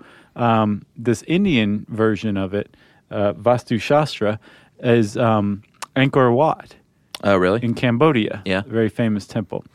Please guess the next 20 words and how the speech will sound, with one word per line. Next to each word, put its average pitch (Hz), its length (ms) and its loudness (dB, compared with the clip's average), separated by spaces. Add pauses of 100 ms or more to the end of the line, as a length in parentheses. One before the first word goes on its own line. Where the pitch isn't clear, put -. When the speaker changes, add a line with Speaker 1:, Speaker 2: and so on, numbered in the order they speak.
(380)
Speaker 1:
Those 190 360 0
were 131 120 2
built 117 300 0
in, 113 80 0
I 113 80 0
think, 127 220 -6
the 110 100 -4
thirteenth 127 520 -2
century 120 420 -4
C 123 240 -6
E, 123 380 -2
so 120 200 -2
it's 117 160 -2
not 135 220 0
evidence 120 480 0
that 107 200 -2
the 113 120 -2
Indians 120 400 0
were 107 100 -2
first, - 460 -2